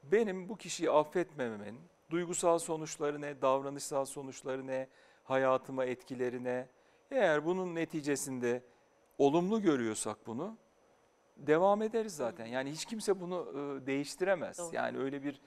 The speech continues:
Speaker 1: büyülü, e, şeyimiz
Speaker 2: Buton
Speaker 1: yok.
Speaker 2: yok basabileceğimiz.
Speaker 1: Evet. Hani olsa bile çoğu insan istemez.
Speaker 2: İstemeyecek kimse.
Speaker 1: Tabii.
Speaker 2: Evet, bu da önemliydi. Peki son sorum olsun, dört dakikam
Speaker 1: Hı.
Speaker 2: kalmış hocam. "Merhaba," demiş Zehra Hanım. "Ben annemin babamın çocukluğumda beni ihmallerini, şiddetini terk etmesini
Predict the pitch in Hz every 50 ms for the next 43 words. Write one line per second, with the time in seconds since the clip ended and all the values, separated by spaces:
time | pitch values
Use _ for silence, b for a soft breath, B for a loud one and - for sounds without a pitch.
0 | b b b b b b b _ 120 123 135 143 147 143 139 151 147 147 139 98
1 | 127 135 135 131 131 131 131 127 127 123 123 135 - - 135 131 135 135 139 143
2 | 139 - 254 240 226 226 226 220 214 214 190 190 - - 170 147 147 139 101 -
3 | 160 156 151 147 156 - - - - _ - 117 123 131 147 143 151 143 - -
4 | 220 220 208 202 170 143 120 - - - _ _ _ _ _ _ _ _ _ _
5 | _ _ _ - - 135 127 123 123 117 113 - 120 107 107 95 - - - 294
6 | 240 214 196 165 175 165 - - 175 156 - - 156 - - _ _ _ 131 123
7 | 107 - - 175 160 151 147 - - 180 170 185 175 175 165 165 160 156 156 151
8 | B B B B B B B - 381 381 - - 302 294 - - 359 359 359 359
9 | - 294 269 277 262 254 247 - - 262 254 240 240 247 262 - 254 220 - -
10 | 262 - - 247 247 - 247 214 208 214 - - 214 202 247 269 294 320 320 330
11 | 320 320 262 262 254 240 254 254 262 - 226 226 247 240 240 233 247 233 220 254
12 | 269 254 220 240 247 294 302 - 254 285 269 247 220 214 214 214 202 220 220 202
13 | 208 208 247 285 - - 240 190 226 - - 214 214 247 240 240 240 214 214 -
14 | 233 247 226 214 208 185 202 - 220 220 214 208 202 185 196 185 185 202 247 302
15 | - - - 233 196 196 240 226 - 214 208 196 - 269 277 294 294 - 247 233
16 | - 208 196 196 - - 202 233 311